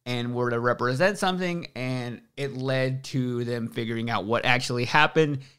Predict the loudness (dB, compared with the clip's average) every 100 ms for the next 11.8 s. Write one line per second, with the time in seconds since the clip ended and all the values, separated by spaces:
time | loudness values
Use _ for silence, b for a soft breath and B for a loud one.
0 | B -2 0 0 2 2 2 0 0 0
1 | 0 0 2 2 2 2 0 6 6 6
2 | 6 4 4 2 6 6 6 6 6 6
3 | 2 4 6 6 4 0 B B B -4
4 | -2 0 0 0 0 -2 -2 -2 0 0
5 | 0 2 2 2 -2 -2 -2 -2 0 0
6 | -2 -2 0 0 -2 B B B _ 0
7 | 2 2 0 0 2 2 0 0 0 2
8 | 2 0 0 0 2 0 -2 -2 0 0
9 | -2 -10 b b b _ -12 0 6 6
10 | 6 4 4 2 2 2 2 6 10 10
11 | 8 8 8 6 4 4 2